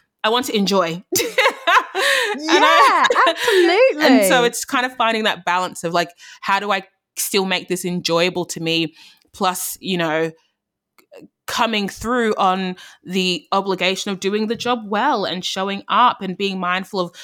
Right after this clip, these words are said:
Speaker 1: what I've promised to my community, uh, not verbally, but through behavior, what I've done up until this point. You know, how can I maintain that for them, but figure out that nice balance of not just eroding at my sense of self for somebody's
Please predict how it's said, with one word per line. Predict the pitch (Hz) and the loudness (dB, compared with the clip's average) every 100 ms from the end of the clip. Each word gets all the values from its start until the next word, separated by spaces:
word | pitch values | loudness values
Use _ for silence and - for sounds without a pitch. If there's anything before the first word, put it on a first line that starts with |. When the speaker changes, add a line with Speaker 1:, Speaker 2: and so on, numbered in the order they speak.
| - | -12
Speaker 1:
what | 190 196 | -4 -2
I've | 190 | -2
promised | - 190 185 180 - | -2 0 0 -2 -6
to | |
my | 190 175 | -4 -2
community, | 175 185 175 180 170 180 175 - - - | -4 -6 -4 -2 0 0 -2 -14 -18 -8
uh, | 185 175 165 - | -2 0 0 -2
not | 196 - - | -4 -4 -6
verbally, | 160 170 226 226 175 | -8 -2 0 0 -2
but | 170 180 - | -2 -6 -6
through | 180 170 165 165 | -4 -2 -4 -6
behavior, | 185 190 226 220 135 120 165 | -6 -2 -2 -2 -6 -10 -4
what | 202 | -2
I've | 190 185 | -2 -2
done | 180 175 175 - | -2 -2 -4 -6
up | 208 208 | -8 -6
until | 175 180 | -8 -6
this | 160 - | -8 -10
point. | - 202 160 - | -6 -2 -2 -6
You | 165 | -10
know, | 165 | -8
how | 160 175 | -2 -2
can | 170 185 | -2 -4
I | 165 | -4
maintain | 170 165 165 - 175 175 | -2 -6 -6 -4 -4 -2
that | 160 151 - - - | -4 -4 -8 -20 -20
for | - - 185 175 | -20 -4 0 2
them, | 180 175 156 170 165 _ _ _ _ _ _ - - | 2 0 -2 -6 -12 _ _ _ _ _ _ -20 -10
but | 196 - | -6 -4
figure | 208 196 | -2 0
out | 180 | -2
that | 175 165 | -2 -4
nice | 170 175 - | -2 -4 -6
balance | - 156 165 101 - - | -4 -2 -2 -6 -10 -8
of | 165 156 156 147 - - - - - | -4 -2 -2 -6 -14 -20 -20 -20 -6
not | 190 - | -6 -4
just | 190 | -6
eroding | 180 170 160 175 170 | -4 -2 -2 0 -2
at | 165 | -2
my | 165 | -4
sense | 160 160 156 175 | -4 -6 -6 -8
of | |
self | 160 - 156 160 | -8 -6 -6 -8
for | 175 | -12
somebody's | 160 160 165 160 | -10 -6 -2 -2